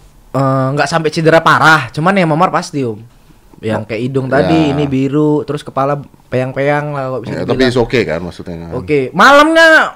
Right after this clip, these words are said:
Speaker 1: aman, Om. Malam aman, aku tidur aman.
Speaker 2: Besokannya pagi.
Speaker 1: Pagi kepala aku macam ditimpa gajah, Om.
Speaker 2: Memang.
Speaker 1: Kok berat kali, Allah, gitu, Om. Aduh,
Speaker 2: Memang,
Speaker 1: berat
Speaker 2: memang.
Speaker 1: kali,
Speaker 2: Tapi
Speaker 1: Om.
Speaker 2: gue lihat lu sampai nangis bisa, bisa
Speaker 1: Karena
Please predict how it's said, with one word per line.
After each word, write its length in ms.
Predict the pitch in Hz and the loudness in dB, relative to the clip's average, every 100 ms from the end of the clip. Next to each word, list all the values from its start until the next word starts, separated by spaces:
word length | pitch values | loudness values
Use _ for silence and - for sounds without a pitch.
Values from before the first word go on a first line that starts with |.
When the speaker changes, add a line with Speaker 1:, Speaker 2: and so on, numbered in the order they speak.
| - | 0
Speaker 1:
aman, 260 | 262 294 214 | 2 4 4
Om. 80 | 165 | 2
Malam 280 | 220 277 277 | 4 4 4
aman, 240 | 262 202 185 | 2 2 2
aku 180 | 208 | 0
tidur 160 | 254 - | 2 4
aman. 400 | - 262 226 127 | 6 6 4 4
Speaker 2:
Besokannya 220 | 170 165 104 | 6 4 4
pagi. 380 | - 113 120 127 | 2 2 2 0
Speaker 1:
Pagi 380 | 339 349 294 320 320 | 4 4 6 4 4
kepala 340 | 311 320 320 | 4 6 6
aku 80 | 294 | 6
macam 240 | 262 254 254 | 2 2 0
ditimpa 300 | 220 247 247 | -2 0 2
gajah, 380 | 254 269 269 233 | 4 6 6 6
Om. 80 | |
Speaker 2:
Memang. 380 | 196 85 90 76 73 | 4 -2 -4 -6 -10
Speaker 1:
Kok 240 | 87 - 160 | -14 -16 -10
berat 220 | 214 208 | -10 -8
kali, 320 | 208 226 220 | -6 -6 -4
Allah, 560 | 190 208 220 208 214 220 196 | -6 -8 -8 -8 -8 -8 -6
gitu, 160 | 202 | -6
Om. 160 | 185 160 156 | -6 -8 -8
Aduh, 160 | 190 | -8
Speaker 2:
Memang, 320 | 175 95 80 - - _ | -6 -6 -8 -12 -20 _
Speaker 1:
berat 200 | 127 - | -10 -8
Speaker 2:
memang. 100 | 170 | -8
Speaker 1:
kali, 180 | 180 175 | -8 -8
Speaker 2:
Tapi 160 | 165 143 | -8 -6
Speaker 1:
Om. 60 | 147 | -4
Speaker 2:
gue 120 | 156 | -4
lihat 100 | 160 | -4
lu 100 | 151 | -8
sampai 220 | 147 - 113 | -10 -8 -8
nangis 380 | 139 139 135 | -8 -8 -8
bisa, 320 | - 110 110 104 | -10 -10 -8 -8
bisa 220 | 101 101 | -10 -12
Speaker 1:
Karena 140 | 92 | -4